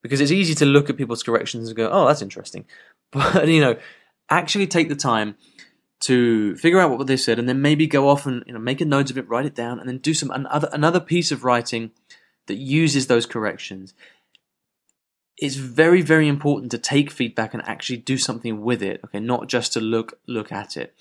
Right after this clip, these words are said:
Okay, so Lang eight is a great thing, uh, for that. The second thing is the exercise that you mentioned, Thomas, which is where, well, I call this reverse translation.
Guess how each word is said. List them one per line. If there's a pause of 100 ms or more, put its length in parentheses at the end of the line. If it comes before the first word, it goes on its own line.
(340)
Okay,
so
Lang
eight
is
a
great
thing, (520)
uh,
for
that. (1300)
The
second
thing
is (220)
the
exercise
that
you
mentioned,
Thomas,
which (100)
is
where,
well,
I
call
this (100)
reverse
translation.